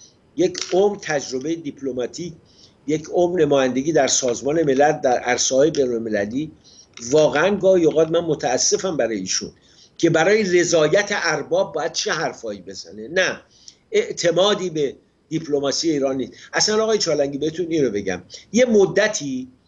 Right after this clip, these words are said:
رئیس جمهور منتخب مردم، اظهارات خوب فلان، فریب می‌داد، گول می‌خوردن، ولی الان همه فهمیدن تا زمانی که بدعتی به نام ولایت فقیه در ایران حکومت می‌کنه،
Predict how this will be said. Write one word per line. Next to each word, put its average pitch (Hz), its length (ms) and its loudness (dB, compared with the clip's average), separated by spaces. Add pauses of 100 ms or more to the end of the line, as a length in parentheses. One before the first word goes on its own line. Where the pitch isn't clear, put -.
(400)
رئیس 180 360 0
جمهور 165 540 -4
منتخب 143 540 -2
مردم، 135 760 -2 (560)
اظهارات 139 600 2
خوب 180 460 -2 (160)
فلان، 151 480 2 (380)
فریب 185 460 -2
می‌داد، 92 300 -12 (240)
گول 196 200 -4
می‌خوردن، 107 540 -8 (580)
ولی 233 140 0 (120)
الان 190 280 2
همه 180 320 2
فهمیدن 135 760 -2 (500)
تا 185 200 4
زمانی 180 640 2
که 156 160 -8
بدعتی 170 640 -4
به 160 120 2
نام 143 200 -2
ولایت 123 480 -2
فقیه 107 420 -8 (640)
در 170 140 2
ایران 147 340 0
حکومت 127 560 -10
می‌کنه، 127 520 -8